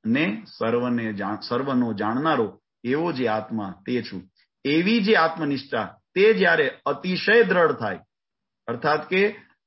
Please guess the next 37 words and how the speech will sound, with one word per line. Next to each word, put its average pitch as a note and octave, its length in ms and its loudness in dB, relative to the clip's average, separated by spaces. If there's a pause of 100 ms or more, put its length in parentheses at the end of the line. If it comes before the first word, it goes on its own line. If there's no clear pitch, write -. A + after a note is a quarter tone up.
(100)
સામાન્ય E3+ 520 0
સંજોગોની E3+ 540 -2
અંદર E3+ 280 2
તો E3+ 240 -8
દ્રઢતા C3+ 380 0
હોય D3+ 320 2
જ, C3 80 -14
પણ D3 140 -10
અતિશય F#3+ 480 -2
દ્રઢ D3 240 0
એટલે C#3+ 240 -2
વિપરીત F3+ 460 -2
પરિસ્થિતિઓની F3+ 640 -2
અંદર D#3+ 200 2
પણ D3+ 240 -4
આ C#3 160 0
આત્મનિષ્ઠા C3 500 -2
દ્રઢ A#2 300 2
રહે, A2 300 2 (220)
એને B2+ 220 0
અતિશય C3 440 0
દ્રઢતા A#2 420 -2
થાય, G#2+ 260 -4 (380)
ત્યારે B2+ 260 2
કોઈ F3+ 320 2
રીતે D3 260 -4
કરીને B2 420 -2
ધીરજ A2 380 -2
ડગે A2 500 -2 (220)
નહીં A2 360 0
અને B2+ 200 0
આત્મનિષ્ઠા F#3 760 -2
વિના D3+ 500 -2
બીજા C3 260 -2
અનેક D#3+ 340 -2
ઉપાય C#3+ 340 0
કરે C#3+ 480 2